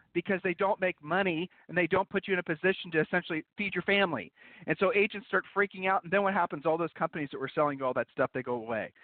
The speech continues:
Happens every single time. What happened to Purple Bricks? What happens to all these other companies? They're gone, because that is what happens in market cycles. That's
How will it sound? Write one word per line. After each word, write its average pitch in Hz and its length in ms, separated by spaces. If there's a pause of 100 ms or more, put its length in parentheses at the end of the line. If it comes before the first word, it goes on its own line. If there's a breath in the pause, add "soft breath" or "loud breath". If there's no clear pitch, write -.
(200 loud breath)
Happens 202 380 (100)
every 220 440
single 208 320
time. 180 500 (240 soft breath)
What 147 120
happened 160 260
to 196 80
Purple 214 320
Bricks? 135 360
What 156 100
happens 196 260
to 202 80
all 196 100
these 196 180
other 214 140
companies? 135 400 (320 soft breath)
They're 180 340
gone, 196 460 (260 soft breath)
because 151 340
that 160 240
is 190 100
what 170 160
happens 156 400
in 170 80
market 196 400
cycles. 110 420
That's 139 180